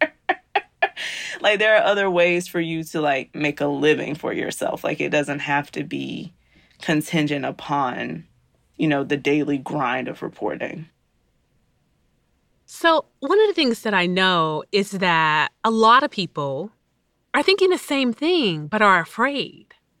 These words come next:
Speaker 2: And so what do you think that fear reveals about our relationships to work and health?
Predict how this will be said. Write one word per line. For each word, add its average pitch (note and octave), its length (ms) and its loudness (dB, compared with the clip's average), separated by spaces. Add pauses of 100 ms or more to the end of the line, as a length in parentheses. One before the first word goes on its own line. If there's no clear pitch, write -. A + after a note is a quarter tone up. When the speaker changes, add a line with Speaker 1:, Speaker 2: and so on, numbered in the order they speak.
(440)
Speaker 2:
And B3 120 -2
so C#4 140 2
what C#4+ 140 2
do F4+ 60 2
you G4 120 2
think F4+ 200 -2
that G#3 180 0
fear A#3+ 280 0
reveals F#3+ 640 -2
about D#3+ 280 -2
our E3+ 120 0
relationships D#3+ 720 -6
to D#3 140 -10
work D3+ 340 -8
and C3 120 -12
health? - 420 -12